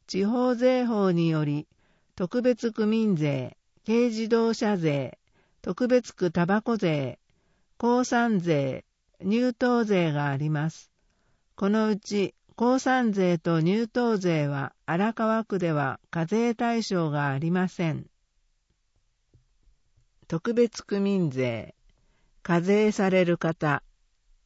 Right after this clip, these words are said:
一、国籍を問わず、その年の一月一日現在、区内に住所があり、前年中に所得があった方。二、その年の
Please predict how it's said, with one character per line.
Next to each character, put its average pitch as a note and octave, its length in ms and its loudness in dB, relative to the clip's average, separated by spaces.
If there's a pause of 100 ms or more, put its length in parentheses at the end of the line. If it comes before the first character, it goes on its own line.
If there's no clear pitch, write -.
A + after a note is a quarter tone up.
(120)
一、 F3 480 -4 (640)
国 F#3+ 260 -2
籍 B3 360 2
を A#3 140 6
問 A#3 180 2
わ G#3+ 160 4
ず、 C#3 340 -4 (140)
そ F#3 160 -2
の A3+ 160 -2
年 A3+ 300 0
の G3+ 240 2
一 F#3 260 -4
月 A#3+ 460 -4
一 A3+ 120 -2
日 A3 280 0
現 G#3+ 360 2
在、 C3 340 0 (520)
区 A#3+ 140 0
内 A3+ 240 4
に E3 180 2
住 G#3+ 220 4
所 F#3+ 180 0
が D3+ 220 2
あ D#3 80 2
り、 D3 240 -6 (360)
前 G#3+ 200 4
年 A#3 360 0
中 A3 340 2
に G3 280 0
所 - 140 -2
得 A3 320 0
が G#3 160 2
あ G#3+ 60 0
っ - 60 -6 (140)
た C#3 140 0
方。 C3 420 -6 (1200)
二、 G3 260 2 (640)
そ G#3+ 100 0
の B3 140 0
年 A#3+ 340 -2
の G#3 300 2